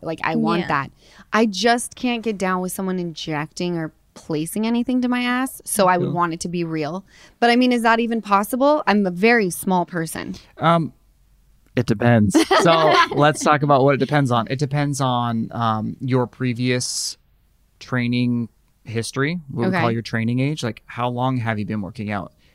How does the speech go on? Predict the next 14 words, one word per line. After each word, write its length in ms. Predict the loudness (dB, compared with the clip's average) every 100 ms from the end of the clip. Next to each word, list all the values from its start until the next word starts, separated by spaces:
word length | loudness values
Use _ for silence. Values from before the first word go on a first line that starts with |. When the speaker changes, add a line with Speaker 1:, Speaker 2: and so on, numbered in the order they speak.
| _
Speaker 3:
Newbies, 480 | 0 0 2 -2 -2
there's 120 | -6
something 180 | -6 -4
called 160 | -4 0
newbie 300 | 0 2 2
gains. 300 | 2 0 -2
If 100 | -2
you 80 |
go 160 | 2 2
from 160 | 0 -4
doing 260 | -2 0
nothing 320 | 0 -2 -2 -4
to 60 |
something, 440 | -4 -6 -6 -4